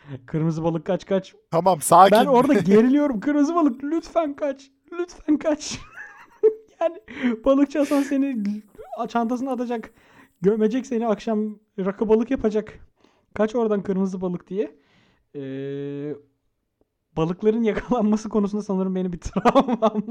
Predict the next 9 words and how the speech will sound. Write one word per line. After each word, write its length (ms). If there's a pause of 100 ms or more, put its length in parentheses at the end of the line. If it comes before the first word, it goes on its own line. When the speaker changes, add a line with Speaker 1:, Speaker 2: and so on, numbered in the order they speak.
(120)
Speaker 1:
var. 320 (560)
<laughs> 160 (840)
Kayıp 300
Speaker 2:
Şu 200
an 100
şey 220
aklıma 400
geldi. 520
Speaker 1:
<laughs> 40